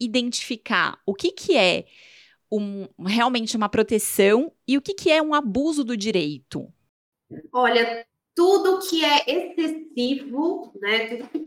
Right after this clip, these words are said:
Speaker 2: passa ali do limite é considerado um abuso de direito, né? Quando a gente fala sobre a violência patrimonial, por exemplo, a gente tá falando sobre aqueles casos em que, que o homem controla o dinheiro da mulher.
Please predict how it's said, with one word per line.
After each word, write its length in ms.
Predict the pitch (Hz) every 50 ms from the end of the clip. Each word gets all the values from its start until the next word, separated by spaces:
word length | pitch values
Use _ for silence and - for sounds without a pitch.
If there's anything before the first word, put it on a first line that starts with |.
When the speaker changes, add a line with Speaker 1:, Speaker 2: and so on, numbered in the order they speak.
| -
Speaker 2:
passa 400 | - 254 247 247 254 - - 269
ali 160 | 247 240 240 220
do 200 | - 247 262 277
limite 880 | 294 339 302 262 226 220 220 240 262 320 - - - - - - 381 415 453 - - - - _ _ -
é 100 | 254 254
considerado 560 | 262 294 294 - - - 269 262 285 302 320
um 40 | 330
abuso 380 | 320 269 240 269 254 226 226 247
de 60 | 233
direito, 480 | 240 240 214 156 147 143 - - - - _ _ _ _ -
né? 380 | 190 185 196 208 214 208 196 - _ _ _ _ _ _ _ _
Quando 180 | - 254 247 254
a 40 | 277
gente 260 | 285 320 294 - -
fala 220 | - 294 269 269 -
sobre 180 | 269 233 247
a 40 | 247
violência 400 | 240 240 233 226 233 226 - 233
patrimonial, 680 | - 233 226 220 - 226 220 220 214 208 202 196 196 -
por 100 | 202 185
exemplo, 600 | 180 190 185 196 226 240 254 285 294 285 277 240
a 40 | 226
gente 240 | 226 220 - -
tá 120 | - 247 247
falando 540 | - 302 269 226 220 233 247 302 294 285 269
sobre 500 | - - 277 254 262 - 302 302 302 - - - - - _ _ _ _
aqueles 500 | - 254 - - 285 285 294 311 311 - - -
casos 540 | 254 240 254 277 294 285 262 254 247 240
em 120 | 254 277 277
que, 720 | - - 285 277 277 285 285 294 285 285 277 - - - - 226 254 247 233 233 226 - - - _
que 80 | - 320
o 120 | 302 294
homem 320 | 277 285 330 381 403 381 -
controla 480 | 359 359 320 302 330 330 302 311 320
o 60 | - -
dinheiro 340 | 311 302 302 294 302 302
da 100 | 302 302
mulher. 520 | 294 320 339 302 269 247 247 247 247 -